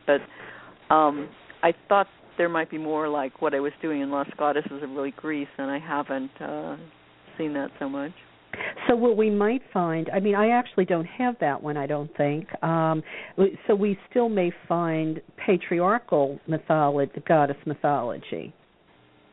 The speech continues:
Speaker 1: Oh, yes. <laughs>
Speaker 2: Okay. Okay. Yeah, 'cause I, I, I'm, I'm trying to see, you know, how do we, uh, well, I mean, look, I, I, I, I have the freedom an academic doesn't,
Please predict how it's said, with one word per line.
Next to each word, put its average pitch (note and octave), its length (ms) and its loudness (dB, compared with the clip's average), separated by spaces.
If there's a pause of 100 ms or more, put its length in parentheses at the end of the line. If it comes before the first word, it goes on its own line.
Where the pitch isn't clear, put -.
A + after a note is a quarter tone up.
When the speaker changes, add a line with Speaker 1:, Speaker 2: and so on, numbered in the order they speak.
(500)
Speaker 1:
Oh, A3+ 160 6
yes. C4+ 200 0 (680)
<laughs> - 360 -2
Speaker 2:
Okay. E3 440 2 (680)
Okay. F3+ 380 2 (320)
Yeah, A#3 100 6
'cause A#3 220 -4
I, A#3 180 4
I, A3+ 240 2
I'm, A#3 240 0
I'm A3+ 220 0
trying G#3 280 0
to F3+ 80 0 (120)
see, G3 80 2
you F#3 140 2
know, E3+ 120 2
how A3 320 4
do A3+ 100 -2
we, F3+ 460 2
uh, D#3+ 220 0 (260)
well, C#4+ 240 4 (180)
I C#4 80 6
mean, C#4+ 220 4 (240)
look, F#3 260 2 (760)
I, G3+ 240 6
I, G#3+ 480 4
I, G#3 80 6
I A3 80 6
have A#3 180 0
the G3+ 80 2 (120)
freedom F#3 300 2
an E3 100 2
academic D#3 680 2 (220)
doesn't, - 480 2